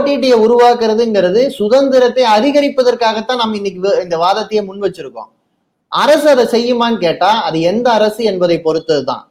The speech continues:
அதுல எனக்கு மயக்கம் இல்ல, அதுல தயக்கமும் இல்ல. ஆனா கேரள அரசாங்கம் ஒரு, ஒரு வேலையை செய்யுதுன்னா, கேரளாவில் இது நாள் வரைக்கும் வந்து கொண்டிருக்கிற படங்கள்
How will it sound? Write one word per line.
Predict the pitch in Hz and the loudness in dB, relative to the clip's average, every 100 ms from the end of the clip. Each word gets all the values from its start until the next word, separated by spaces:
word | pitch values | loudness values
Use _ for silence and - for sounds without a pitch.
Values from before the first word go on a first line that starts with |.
| _ _ | _ _
அதுல | 139 175 202 | -6 0 2
எனக்கு | 165 180 180 | 2 0 -4
மயக்கம் | 160 170 185 170 | -4 -4 -4 -6
இல்ல, | 151 151 220 - _ _ | -4 -4 -6 -8 _ _
அதுல | 139 156 147 | -2 -2 0
தயக்கமும் | 156 185 175 156 131 | 0 0 -2 -4 -6
இல்ல. | 110 110 _ _ _ | -10 -12 _ _ _
ஆனா | 165 240 | -6 -4
கேரள | 269 208 262 262 226 | 0 2 4 4 2
அரசாங்கம் | 202 208 185 165 190 262 _ _ _ | 0 -2 -4 -2 -4 -4 _ _ _
ஒரு, | 180 202 208 202 196 180 | -2 0 2 2 0 2
ஒரு | 190 180 | 2 4
வேலையை | 185 208 196 180 | 4 4 0 -2
செய்யுதுன்னா, | 180 185 - 127 143 170 _ _ _ - | -2 0 -2 -6 -10 -12 _ _ _ 0
கேரளாவில் | 190 233 233 214 208 214 | 2 4 4 4 2 0
இது | 185 202 | 0 0
நாள் | 214 220 | 2 2
வரைக்கும் | 196 180 196 | 2 0 -4
வந்து | 175 165 170 | -6 -6 -6
கொண்டிருக்கிற | 165 156 147 151 143 | -4 -4 -4 -4 -2
படங்கள் | 131 143 139 143 196 | -2 -4 -4 -6 -6